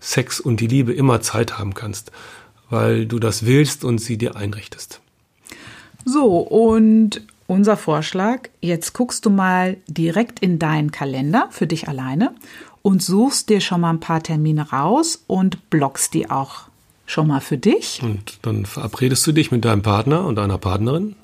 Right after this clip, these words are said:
Speaker 1: zum Terminplan für
Speaker 2: Sex.
Speaker 1: Sex. Äh, mal gucken, was dein Partner dazu sagt. <laughs> Und dann habt ihr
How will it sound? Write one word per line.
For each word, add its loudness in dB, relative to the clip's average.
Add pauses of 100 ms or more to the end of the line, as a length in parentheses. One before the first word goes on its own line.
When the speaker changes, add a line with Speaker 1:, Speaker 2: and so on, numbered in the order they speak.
Speaker 1:
zum -2 (200)
Terminplan 0 (380)
für 2 (340)
Speaker 2:
Sex. -4
Speaker 1:
Sex. -2 (840)
Äh, -4
mal -4
gucken, 0
was 2
dein 2
Partner 0
dazu 0
sagt. 0 (560)
<laughs> -8
Und 0
dann 2
habt -4
ihr 2